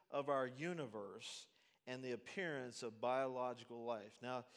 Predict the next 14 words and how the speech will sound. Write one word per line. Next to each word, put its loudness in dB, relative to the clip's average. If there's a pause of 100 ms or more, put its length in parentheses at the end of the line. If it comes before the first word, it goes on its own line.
(420)
uh, 4
basically 2
what 4
I'm 0
saying 0
there 2
is, 2 (720)
and -6
it's -6
in -2
your 0
notes, 2
it's -10
in, -4